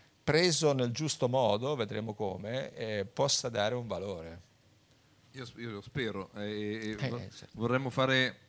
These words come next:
Speaker 2: quel, negli ultimi minuti che, che ci rimangono, nella seconda parte di questa, una riflessione, perché sono certo che qualcuno di voi, perché mi viene anche a me il dubbio,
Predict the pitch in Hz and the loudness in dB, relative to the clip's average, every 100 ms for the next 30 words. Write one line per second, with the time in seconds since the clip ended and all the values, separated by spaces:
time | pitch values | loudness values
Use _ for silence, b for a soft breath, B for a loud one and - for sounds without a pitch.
0 | - 98 107 101 107 107 113 117 107 104 | -20 -8 -8 -6 -6 -6 -6 -6 -6 -6
1 | 113 110 101 104 101 98 - 98 - 98 | -6 -8 -10 -8 -8 -8 -16 -18 -12 -10
2 | 101 104 104 98 98 95 95 107 110 110 | -6 -6 -6 -6 -8 -12 -8 -6 -4 -4
3 | 107 107 104 101 - 98 B B B 120 | -4 -8 -8 -10 -6 -8 B B B -4
4 | 117 113 117 107 - 117 117 120 120 - | -2 -2 -2 -6 -2 2 2 2 -2 -6
5 | 95 95 104 101 - 104 95 95 90 95 | -8 -4 -4 -4 0 0 0 -4 -10 -8
6 | 95 - 110 107 104 95 104 98 101 90 | -8 -6 -6 -6 -8 -6 -4 -4 -6 -10
7 | 98 95 95 101 101 104 104 101 98 101 | -10 -10 -6 -6 -6 -8 -6 -6 -6 -8
8 | 92 98 | -6 -8